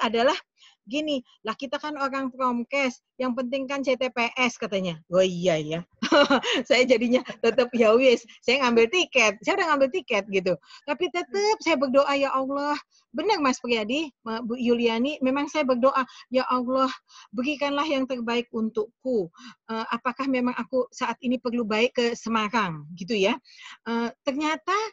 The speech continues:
di hari Jumat saya masih menghubungi Mas Priyadi, eh, "Bagaimana Mas? Sudah," karena Jumat kan hari kerja ya, "Bagaimana Mas? Eh, apakah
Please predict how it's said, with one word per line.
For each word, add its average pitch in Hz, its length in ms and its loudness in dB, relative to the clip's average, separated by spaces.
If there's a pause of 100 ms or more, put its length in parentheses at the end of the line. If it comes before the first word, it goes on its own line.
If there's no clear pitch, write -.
(240)
di 247 160 -2
hari 285 480 2
Jumat 285 320 0
saya 381 160 -4
masih 320 240 -2
menghubungi 269 480 0
Mas 254 240 -2
Priyadi, 247 640 -2 (400)
eh, 233 160 -4
"Bagaimana 285 480 -2
Mas? 330 320 -6
Sudah," 269 240 -2 (160)
karena 220 400 -4
Jumat 254 240 -4
kan 294 160 -6
hari 240 240 -4
kerja 202 320 -2
ya, 226 240 -4 (240)
"Bagaimana 285 480 -2
Mas? 330 480 -6
Eh, 254 240 -4
apakah 262 480 -6